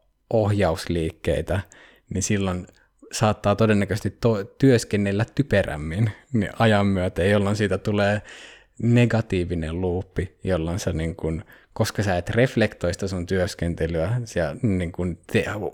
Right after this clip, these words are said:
havaitse siitä esimerkiksi semmosia selkeitä kehityskohtia, että hei, tää kannattaisi tehdä toisin, niin sitten vo-, se kuluttaa enemmän voimavaroja ja luo enemmän stressiä,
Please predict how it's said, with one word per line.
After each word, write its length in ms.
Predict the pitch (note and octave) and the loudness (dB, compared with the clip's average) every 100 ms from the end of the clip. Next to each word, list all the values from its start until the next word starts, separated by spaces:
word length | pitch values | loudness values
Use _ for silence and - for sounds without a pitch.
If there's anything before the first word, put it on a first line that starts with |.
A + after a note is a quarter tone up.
| - | -2
havaitse 560 | A2+ G#2+ G#2 F#2+ - | 2 4 4 2 -4
siitä 400 | - F2 E2+ D#2 | -4 -4 -4 -4
esimerkiksi 560 | F#2 G2 D#2+ E2 F2 - | -4 -4 -6 -6 -10 -6
semmosia 420 | E2+ F2+ G2+ E2+ | -2 -2 -4 -6
selkeitä 600 | - F2+ D#2+ - D#2+ D#2+ - - - _ | -2 -4 -4 -6 -6 -6 -10 -18 -20 _
kehityskohtia, 1300 | A2 G2 G2 F2+ - - _ - A2 - - F#2 D#2+ | 0 0 0 -4 -6 -12 _ 0 0 0 -6 -8 -8
että 120 | - | -2
hei, 80 | F#2 | -2
tää 180 | F2 E2+ | 0 -2
kannattaisi 360 | F2+ F#2 - - | -2 -4 -6 -2
tehdä 200 | F#2 - | -2 2
toisin, 460 | A2 F#2+ F2 E2+ F2+ - - - _ - | 2 2 0 -6 -8 -14 -20 -20 _ -8
niin 120 | F2+ | -6
sitten 480 | F#2+ F2+ - F2+ - _ _ _ _ A2 | -4 -6 -4 -4 -6 _ _ _ _ -12
vo-, 160 | - - - | -12 -16 -6
se 80 | G2+ | -2
kuluttaa 460 | G2+ G2 G2 F#2+ G#2 | 0 -2 -2 2 4
enemmän 400 | B2 A2+ G2+ F#2+ | 6 4 2 2
voimavaroja 840 | F#2 F2+ E2+ F2+ F2 D2 D2 G#2+ - _ - | 2 2 0 0 0 -2 -2 -4 -8 _ -8
ja 160 | C#2+ - | -6 -4
luo 180 | G#2+ F#2 | 0 2
enemmän 440 | G#2+ A#2+ A2 F#2+ | 6 6 4 2
stressiä, 680 | A2 G#2+ F#2 G#2 - D#2+ F#2+ | 0 0 0 -2 -2 -2 -2